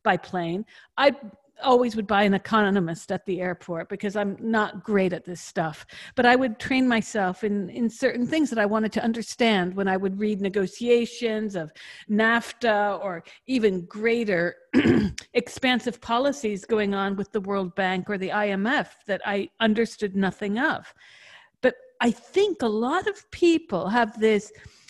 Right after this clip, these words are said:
you know, uh, virtual signaling about, "I'm staying at home,"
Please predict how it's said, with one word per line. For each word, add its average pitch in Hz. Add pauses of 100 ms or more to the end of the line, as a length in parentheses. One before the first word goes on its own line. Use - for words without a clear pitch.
(140)
you 247
know, 202 (100)
uh, - (380)
virtual 277
signaling 196
about, 196
"I'm 214
staying 240
at 185
home," 269